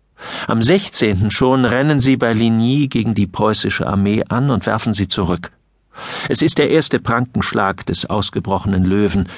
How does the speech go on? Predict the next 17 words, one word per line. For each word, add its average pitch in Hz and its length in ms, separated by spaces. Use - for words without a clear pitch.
ein 87 160
furchtbarer, 98 880
aber 131 340
kein 135 340
tödlicher. - 640
Geschlagen, 135 640
aber 156 200
nicht 165 200
vernichtet, 139 640
zieht 135 240
sich 127 180
die 120 120
preußische 120 500
Armee 113 260
gegen 113 320
Brüssel 104 440
zurück. - 420